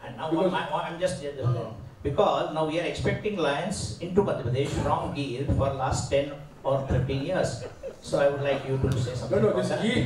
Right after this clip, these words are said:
Speaker 2: Gir is very important because Gir is now the symbol of Gujarati Asmita, you know, uh, and, uh, the Prime Minister's, uh, biggest complaint to Doctor Manmohan Singh was,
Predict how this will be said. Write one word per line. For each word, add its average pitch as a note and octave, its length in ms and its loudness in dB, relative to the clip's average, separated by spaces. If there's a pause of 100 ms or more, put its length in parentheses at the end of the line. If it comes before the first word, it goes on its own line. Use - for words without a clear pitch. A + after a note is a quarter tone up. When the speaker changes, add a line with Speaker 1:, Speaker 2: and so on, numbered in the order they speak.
Speaker 2:
Gir A#3+ 300 2
is F3+ 60 0
very G#3 260 2 (100)
important D3 440 -4 (220)
because F3 440 0
Gir A3 280 4
is F#3 180 2
now F#3+ 240 2
the F3+ 180 4 (380)
symbol G#3 440 4
of F#3 160 -4
Gujarati F#3 460 2 (100)
Asmita, F3+ 400 -4 (560)
you D3+ 100 0
know, D#3+ 180 0 (360)
uh, D3 360 -4 (120)
and, E3+ 520 0
uh, D3+ 240 -4 (100)
the E3 80 -2
Prime F3 320 2
Minister's, G3 800 2 (400)
uh, D3+ 320 0
biggest C#4 380 6
complaint F#3+ 520 -6 (220)
to E3 160 -10
Doctor D#3+ 160 -4
Manmohan E3 420 0
Singh C3+ 300 -4
was, C#3 480 -2